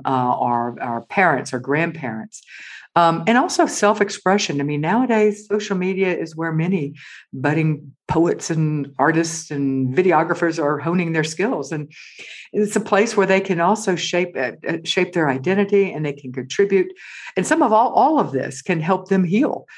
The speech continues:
Uh, so, I mean, there are benefits, I think, because sometimes we as parents wanna say, "If there are risks out there, let's just prohibit it." Well, you know, let's get real. Number one, you know, you really can't prohibit it, because even if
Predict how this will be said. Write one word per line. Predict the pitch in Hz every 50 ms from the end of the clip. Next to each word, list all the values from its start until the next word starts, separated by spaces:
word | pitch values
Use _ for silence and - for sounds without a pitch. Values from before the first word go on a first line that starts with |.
| - - - - -
Uh, | 165 165 156 147 147 147 -
so, | - - - 202 196 180 175 180 - -
I |
mean, | 196 202 196
there | 202 196 -
are | - 214 226 220 165
benefits, | 156 202 214 226 262 - - - 123 - - - -
I | - 156
think, | 160 - 196 190
because | - 185 - 185 -
sometimes | - 220 214 208 208 196 180 170 160 160 -
we | 170 160 147 143
as | 147 -
parents | - - 185 180 175 160 135 - -
wanna | 160 151 151 147
say, | 147 - 165 151 151 143 147 - _ _ _ _ _ _ -
"If | 202 202 202
there | 208 202 196
are |
risks | 190 240 294 - - - - 180
out | 165 151 143 143 -
there, | 160 151 160 175 175 175 - - - - - - _ -
let's | 175 196 202 202 202 -
just | - 160 160 180 180 180 180 - -
prohibit | - 160 160 214 202 165 135 -
it." | - -
Well, | 151 156 147 - - - _ -
you | 160 - -
know, | - - -
let's | - 147 147 -
get | - 147 - -
real. | 160 156 151 131 135
Number | 135 143 135 135 143
one, | 131 139 151 151 143 139 139 135 - - - - - - _ _ _ _ _ -
you | 170 160
know, | 135 123 123 - - -
you | 160 165 180 165
really | 175 180 170 156 143
can't | 143 - 170 175 160 135 120 - - -
prohibit | - 156 135 113 143 131 131 123
it, | 131 135 135
because | - 147 143 160 151 139 139 156
even | 190 170 180 165
if | 147 135 -